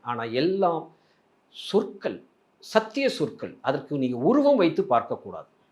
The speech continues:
ஆக எல்லாம் உள்ளிடாய் சென்று பக்குவம் வருவித்து, இறுதியாக நாம் பெற்ற சிற்றறிவெல்லாம் வளர்ந்து வளர்ந்து பேரறிவுடன்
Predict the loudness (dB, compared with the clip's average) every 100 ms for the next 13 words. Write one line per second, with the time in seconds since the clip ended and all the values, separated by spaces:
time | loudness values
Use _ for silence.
0 | _ _ _ -20 -20 2 6 8 8 4
1 | 2 -16 _ _ 4 6 8 8 6 4
2 | 8 10 10 8 8 6 6 4 2 0
3 | -6 _ _ 2 4 2 4 4 4 2
4 | -2 -4 -4 -4 -12 _ _ _ _ _
5 | _ -10 -2 2 2 2 4 4 4 2
6 | 0 -2 0 2 2 2 -2 -2 -4 -2
7 | -4 0 2 4 4 2 2 2 2 2
8 | 0 0 -2 -2 -4 -2 0 0 0 -2
9 | -2 -4 -6